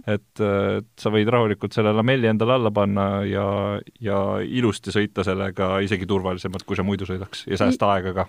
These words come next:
Speaker 2: jaa, aga räägime siis nüüd otsast peale, mis autoga talvekorda tegemiseks, kust alustama peaks. Et esimene ongi see, et sa mõtled läbi, mis rehvid sul on, vaatad üle, et need kestavad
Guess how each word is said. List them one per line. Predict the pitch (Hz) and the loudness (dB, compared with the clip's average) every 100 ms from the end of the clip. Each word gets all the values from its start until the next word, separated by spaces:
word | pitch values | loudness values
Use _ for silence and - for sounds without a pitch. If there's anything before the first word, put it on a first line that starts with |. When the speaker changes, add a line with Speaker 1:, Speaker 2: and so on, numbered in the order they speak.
| - | 0
Speaker 2:
jaa, | 247 262 247 196 | 4 6 4 2
aga | 226 226 233 | 2 4 6
räägime | 269 294 254 220 | 6 6 4 4
siis | 220 | 4
nüüd | 214 214 | 4 4
otsast | 247 202 - | 0 -2 0
peale, | 226 208 180 | 4 4 4
mis | 196 202 - | 2 0 2
autoga | 196 208 196 180 180 180 185 | 2 2 2 2 4 4 4
talvekorda | 208 190 185 185 185 185 185 180 180 180 | 2 2 2 2 0 2 4 4 2 2
tegemiseks, | 196 190 180 180 180 - - - - 180 | 2 2 2 0 -4 -8 -14 -10 -4 -2
kust | 170 208 | 0 2
alustama | 220 208 - 175 165 | 4 4 0 -4 -4
peaks. | 175 165 - | -2 -4 -6
Et | 180 | 0
esimene | 254 262 214 175 | 2 2 2 2
ongi | 175 180 | 0 0
see, | 202 202 180 | 0 2 0
et | |
sa | - | 0
mõtled | 190 185 180 | -2 -2 -2
läbi, | 208 240 190 175 175 | 0 0 0 0 -2
mis | - 185 - - | -2 -4 -4 -2
rehvid | 226 285 254 | 2 2 2
sul | - 208 | 0 2
on, | 196 190 | 4 4
vaatad | 196 - 185 | 2 0 -4
üle, | 202 196 180 | -2 0 -2
et | 175 | -2
need | 175 - | -4 -2
kestavad | 254 - 202 185 185 | -2 0 0 0 -2